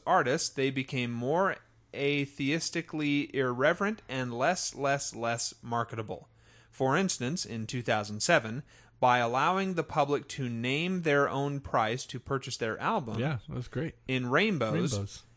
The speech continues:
Speaker 1: from their website, they did something no one had done before, and they always do.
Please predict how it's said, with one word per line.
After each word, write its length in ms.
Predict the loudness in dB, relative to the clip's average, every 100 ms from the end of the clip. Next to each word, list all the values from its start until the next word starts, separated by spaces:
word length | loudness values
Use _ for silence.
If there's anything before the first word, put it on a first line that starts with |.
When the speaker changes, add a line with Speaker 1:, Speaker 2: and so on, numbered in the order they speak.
| _ _
Speaker 1:
from 320 | -2 0 2
their 160 | 2 4
website, 560 | 4 2 -2 0 -2 -4
they 300 | 2 2 4
did 260 | 2 2
something 540 | 2 0 0 -2 -2 0
no 220 | 2 4
one 320 | 4 2 0
had 340 | 0 -2 -2
done 280 | -2 -2 -2
before, 580 | -4 -2 2 2 0 -8 _ _ _
and 360 | -4 -2 -4
they 240 | -2 2 2
always 400 | 2 0 0 -2
do. 420 | -2 -2 -4 -10